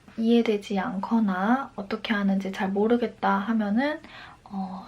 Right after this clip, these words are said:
전에 앞에 올라와 있던 영상 참고하시고, 또 그래도 이해가 안 된다면 댓글로 알려주시고요. 오늘 영상도 여러분들께 도움이 많이 되었으면 좋겠습니다.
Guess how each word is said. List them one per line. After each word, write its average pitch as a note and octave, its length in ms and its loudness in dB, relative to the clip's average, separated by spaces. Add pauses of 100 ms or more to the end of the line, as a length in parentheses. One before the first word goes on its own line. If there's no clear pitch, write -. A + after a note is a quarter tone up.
전에 G#3 840 0 (400)
앞에 A3 360 -4
올라와 G3 800 2 (280)
있던 C4 260 4
영상 A3 540 0 (260)
참고하시고, C4+ 1000 -2 (420)
또 G3 340 -2
그래도 A#3 560 2
이해가 G3 380 -2
안 F#3 120 -4
된다면 F#3+ 600 2
댓글로 F#3+ 680 -2 (340)
알려주시고요. G3+ 960 0 (340)
오늘 A#3 460 6
영상도 G3 580 0
여러분들께 F#3 840 -4
도움이 F#3+ 380 -2
많이 F#3+ 320 -4
되었으면 G#3 680 0
좋겠습니다. F#3+ 960 -2